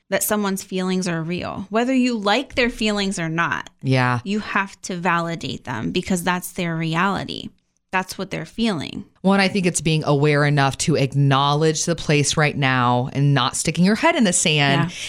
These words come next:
Speaker 2: and knowing that whether you're the one going through the pain or you're the person caring for them,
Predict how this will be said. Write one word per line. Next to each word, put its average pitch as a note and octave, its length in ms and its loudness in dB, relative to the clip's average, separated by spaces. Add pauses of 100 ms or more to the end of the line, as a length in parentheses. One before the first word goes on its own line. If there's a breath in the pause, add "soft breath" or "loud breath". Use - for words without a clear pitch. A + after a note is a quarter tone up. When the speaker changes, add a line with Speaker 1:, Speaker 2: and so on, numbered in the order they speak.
(200 loud breath)
Speaker 2:
and D#3+ 180 2
knowing E3 400 2
that D3+ 220 0
whether D#3 180 2
you're D#3 240 4
the F3+ 80 2
one D#3+ 180 2
going D3+ 200 2
through D3 100 0
the D3 80 0
pain D3+ 320 2
or C#3+ 80 4
you're C#3+ 380 2
the C#3+ 120 -2
person C#3+ 380 0
caring A3 380 2
for D#3 160 0
them, C#3 400 0